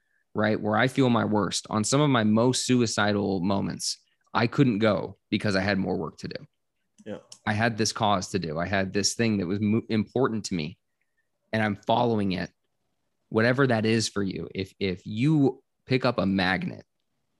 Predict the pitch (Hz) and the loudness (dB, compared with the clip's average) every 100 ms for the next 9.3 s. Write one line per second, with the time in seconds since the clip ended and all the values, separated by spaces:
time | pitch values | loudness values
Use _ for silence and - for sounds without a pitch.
0 | _ _ _ - 107 104 107 101 98 - | _ _ _ -4 -2 2 0 0 -2 -2
1 | 110 98 101 101 87 92 107 104 82 85 | -2 -2 -2 -4 -4 -4 -4 -2 -2 -2
2 | 120 120 92 85 80 - _ - 101 117 | -4 -2 -4 -4 -6 -10 _ -8 -2 -2
3 | 104 92 - 78 - 82 - 87 104 104 | -2 -4 -4 -6 -4 -6 -4 -4 -2 -2
4 | 76 - - 107 110 110 110 95 87 120 | -6 -12 -6 -2 -2 0 -2 -2 -4 -4
5 | 123 87 - - _ _ - 120 151 139 | -6 -10 -10 -12 _ _ -6 -2 0 2
6 | 127 131 131 120 - 110 107 101 - 117 | 4 4 4 4 4 4 2 0 -2 0
7 | 110 101 92 95 131 120 98 - - 123 | 2 2 0 -2 0 -2 -2 -6 -8 -4
8 | 117 85 - - 98 143 131 135 143 131 | -4 -4 -6 -6 0 2 2 4 4 4
9 | - - 123 | 2 0 0